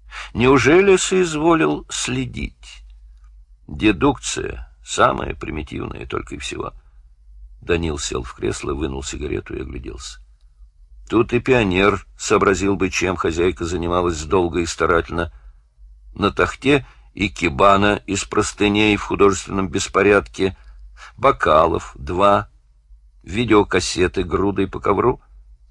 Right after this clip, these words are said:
а на экране мельтешат голые шлюхи в сложном переплетении.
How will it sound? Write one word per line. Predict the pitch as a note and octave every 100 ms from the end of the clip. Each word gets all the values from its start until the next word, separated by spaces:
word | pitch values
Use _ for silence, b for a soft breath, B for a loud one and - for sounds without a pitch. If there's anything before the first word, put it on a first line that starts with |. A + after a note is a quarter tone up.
| _ -
а | E2
на | D2+
экране | D2 E2 F#2+ D2 C2 - - -
мельтешат | - G2 F2 - - - G#2 D#2
голые | F2 G#2 E2 D2+
шлюхи | - F2+ C#3 C#3 C3+ b b -
в |
сложном | - G2 G2+ F2+ D#2 D#2
переплетении. | C#2+ F2 E2+ E2+ D#2+ C#2+ C#2+ C2